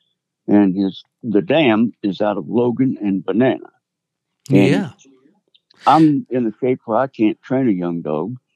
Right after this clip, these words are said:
Speaker 1: but this boy can, and he's got him running Trini Coons and just,
Speaker 2: Oh,
Speaker 1: you know,
Speaker 2: yeah.
Speaker 1: you don't have to hunt 'em at six months old. If they've got it in 'em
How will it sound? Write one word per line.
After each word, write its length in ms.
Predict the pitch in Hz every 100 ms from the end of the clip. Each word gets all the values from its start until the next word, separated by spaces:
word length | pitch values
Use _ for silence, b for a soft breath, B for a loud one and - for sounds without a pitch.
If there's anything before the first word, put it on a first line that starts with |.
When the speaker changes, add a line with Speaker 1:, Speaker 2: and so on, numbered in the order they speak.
| _ _ _
Speaker 1:
but 160 | 120 - _ -
this 200 | 131 -
boy 300 | 117 98 107
can, 500 | - 143 92 78 113 _ _ _
and 120 | 92 90
he's 240 | 127 131
got 240 | 120 117
him 220 | 113 113 - -
running 340 | 120 113 98
Trini 340 | - 131 107
Coons 480 | - 120 117 117 110
and 160 | 92 90
just, 240 | 107 85 _ _ b b b -
Speaker 2:
Oh, 220 | 117 139
Speaker 1:
you 60 | 123
know, 120 | 117
Speaker 2:
yeah. 80 | 123
Speaker 1:
you 100 | 180
don't 200 | 226 160
have 180 | 170 -
to 80 | 110
hunt 160 | 147
'em 80 | 131
at 120 | 110
six 300 | - 165 -
months 260 | 101 90 -
old. 300 | 80 95 101 -
If 140 | 110
they've 220 | 156 190
got 200 | - 143
it 100 | 120
in 140 | 117 160
'em 200 | 107